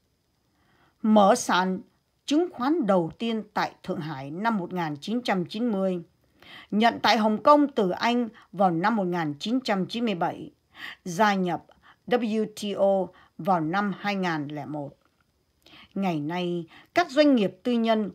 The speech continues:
cũng đã chiếm hơn một nửa G D P. Các tỷ phú đô la của Trung Quốc có thể kể đến như Jack Ma của Alibaba hay Pony Ma của Tencent.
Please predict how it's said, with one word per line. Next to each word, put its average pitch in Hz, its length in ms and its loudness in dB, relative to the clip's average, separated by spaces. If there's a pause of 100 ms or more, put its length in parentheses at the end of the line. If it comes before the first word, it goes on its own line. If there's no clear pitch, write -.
cũng - 140 -6
đã 285 80 2 (100)
chiếm - 180 -2 (120)
hơn 285 300 6
một 185 260 0
nửa 165 320 -4 (320)
G 175 60 -16
D 202 260 -6 (160)
P. - 60 -14 (800)
Các 262 180 -6 (140)
tỷ 170 240 -6
phú 208 300 -8
đô 196 120 -4
la 170 340 -4 (400)
của 196 220 4
Trung 302 280 2
Quốc 370 320 0 (300)
có 302 100 6
thể 160 460 -4 (460)
kể 190 240 2
đến 233 300 2
như 285 280 4 (280)
Jack 247 260 2
Ma 226 380 0 (240)
của 180 180 -4
Alibaba 180 920 -2 (340)
hay 233 320 -2
Pony 240 560 0 (200)
Ma 214 460 0 (140)
của 151 360 -4 (680)
Tencent. 202 500 -2